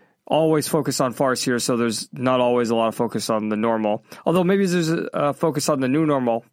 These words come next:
But I'm excited 'cause this week we're not gonna talk about covid at all.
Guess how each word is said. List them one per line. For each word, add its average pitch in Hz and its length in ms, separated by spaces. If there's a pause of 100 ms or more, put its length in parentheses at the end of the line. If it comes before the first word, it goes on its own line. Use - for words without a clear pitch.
But 214 340 (580)
I'm 220 240
excited 190 340
'cause 165 120
this 170 180
week 185 160
we're 147 120
not 139 300
gonna 156 140
talk 147 220
about 131 220
covid 139 420
at 110 80
all. 104 320